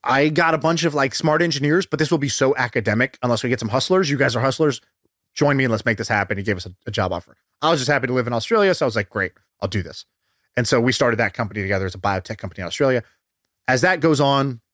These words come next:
it gets to a point that I thought was, you know, like, kind of the transition point where it's like, "Oh,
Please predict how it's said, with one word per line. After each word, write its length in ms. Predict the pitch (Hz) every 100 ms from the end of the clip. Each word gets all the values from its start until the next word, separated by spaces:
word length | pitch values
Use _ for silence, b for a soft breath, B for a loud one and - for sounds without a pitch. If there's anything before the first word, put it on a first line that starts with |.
| _ _ _ _ - -
it 60 | -
gets 200 | 131 -
to 80 | 151
a 40 |
point 280 | 120 131 120
that 180 | 117 110
I 60 | 113
thought 160 | 110 107
was, 200 | 113 -
you 120 | 139
know, 180 | 98 92 90
like, 220 | 92 90
kind 160 | -
of 60 | 92
the 60 | 101
transition 400 | 123 120 147 135
point 300 | - 113 113
where 100 | 87
it's 100 | 85
like, 120 | 90
"Oh, 260 | 156 147